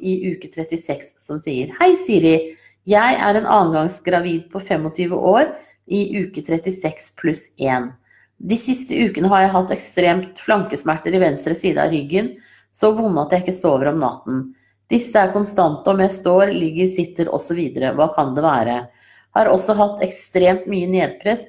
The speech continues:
stikninger i underlivet, eh, og kynnere. Kjennes nesten ut som om barnet henger mellom beina på meg til tider.»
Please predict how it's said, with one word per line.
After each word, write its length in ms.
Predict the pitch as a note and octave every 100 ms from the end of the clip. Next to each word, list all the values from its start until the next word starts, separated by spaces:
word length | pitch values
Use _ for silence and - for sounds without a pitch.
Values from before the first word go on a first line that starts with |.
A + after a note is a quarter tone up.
| -
stikninger 500 | A#3 A3 F#3 D#3+ F3
i 80 | -
underlivet, 640 | F3+ D#3 D3 D3 F#3+ C#4 - _ _ _ _ _ _ _ -
eh, 340 | F3 F#3 F#3+ - F3+
og 160 | F3+
kynnere. 560 | F#3 - G3 C#3 C3+ - -
Kjennes 300 | G#3+ G3+ G#3+
nesten 260 | A3 -
ut 80 | D#3+
som 140 | F3+ F#3+
om 140 | F#3
barnet 340 | D#3+ C3+ E3
henger 240 | F3+ D3+ D3+
mellom 300 | D3+ D#3+ D#3
beina 260 | C#3 C3 C3
på 120 | C#3
meg 160 | C#3+ D3+
til 120 | D3
tider.» 480 | E3 B2 B2+ B2+